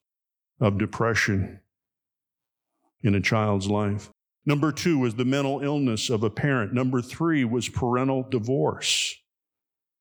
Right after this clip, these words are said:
And you say, "Well, why are you telling me that?" Because it's telling you how the importance of love in a family, the importance of love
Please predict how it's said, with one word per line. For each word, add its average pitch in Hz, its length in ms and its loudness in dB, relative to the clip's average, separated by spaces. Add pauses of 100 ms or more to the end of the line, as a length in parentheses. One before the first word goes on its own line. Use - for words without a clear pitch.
(100)
And 131 60 0
you 117 60 2
say, 117 140 0
"Well, 110 140 0
why 127 200 2
are 143 120 0
you 123 160 2
telling 139 440 -2
me 104 200 0
that?" 95 400 -2
Because 113 400 0
it's - 320 -2
telling 147 400 2
you 120 120 2
how 117 280 0
the 110 100 2
importance 107 680 0
of 104 160 0
love 107 540 0 (360)
in 107 120 4
a 101 40 2
family, 110 600 2
the 107 140 0
importance 127 580 0
of 104 140 0
love 110 420 2